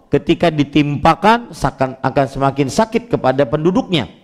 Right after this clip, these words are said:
Apa jawab Rasul sallallahu alaihi wasallam?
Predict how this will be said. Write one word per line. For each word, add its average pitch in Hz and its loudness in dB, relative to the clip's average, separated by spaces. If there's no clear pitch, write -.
Apa 302 6
jawab 277 8
Rasul 220 4
sallallahu 170 4
alaihi 139 -2
wasallam? 147 -6